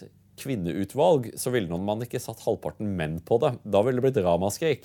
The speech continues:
men det <laughs> gjorde man her. Og det ville nok ikke gått på å, å, at en mann hadde stilt opp på Dagsnytt atten, og med, liksom, med ild i blikket gjort det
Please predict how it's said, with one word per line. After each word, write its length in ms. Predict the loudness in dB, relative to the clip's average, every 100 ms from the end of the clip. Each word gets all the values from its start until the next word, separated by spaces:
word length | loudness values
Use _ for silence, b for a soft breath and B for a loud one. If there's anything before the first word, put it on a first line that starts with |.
| -6
men 140 | 0
det 140 | 2 4
<laughs> 40 | 4
gjorde 180 | 4
man 160 | 4 6
her. 300 | 6 6 2 B B B B
Og 80 | 2
det 140 | 6
ville 180 | 6 6
nok 220 | 4 4 4
ikke 220 | 4 4
gått 220 | 2 2
på 80 | 4
å, 300 | 6 8 6
å, 140 | 6 4 4
at 100 | 2
en 140 | 2 2
mann 220 | 2 0
hadde 160 | 0 -2
stilt 220 | -2 -2
opp 80 | -2
på 80 | 0
Dagsnytt 380 | -2 -2 -6 -6
atten, 380 | -8 -6 -6 -6 -8 b b b 6
og 220 | 6 6
med, 160 | 6 6 4
liksom, 400 | 2 2 2 2
med 220 | 0 -2
ild 220 | -4 0
i 60 | 0
blikket 300 | -2 -4 -2
gjort 160 | -2
det 80 | -2